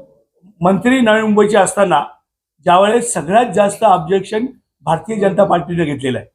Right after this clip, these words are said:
आम्हीही त्या ठिकाणी ऑब्जेक्शन घेतलेलं आहे. नक्कीच की त्या ठिकाणी जी प्रभाग रचना केलेली आहे,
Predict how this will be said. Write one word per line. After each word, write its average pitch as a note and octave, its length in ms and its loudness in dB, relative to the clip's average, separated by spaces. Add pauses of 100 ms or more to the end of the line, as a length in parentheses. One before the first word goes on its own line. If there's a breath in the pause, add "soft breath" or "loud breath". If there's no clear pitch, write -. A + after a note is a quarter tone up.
(680)
आम्हीही G#3+ 300 4
त्या A3 100 4
ठिकाणी G#3+ 260 0
ऑब्जेक्शन F#3 420 -2
घेतलेलं D#3+ 300 -4
आहे. - 280 -14 (280)
नक्कीच E3+ 540 -2 (240)
की F#3+ 100 -10
त्या G3 120 4
ठिकाणी G#3+ 580 0 (680)
जी G3 120 2
प्रभाग G3 380 0
रचना G3 220 -4
केलेली G3 420 -4
आहे, - 80 -6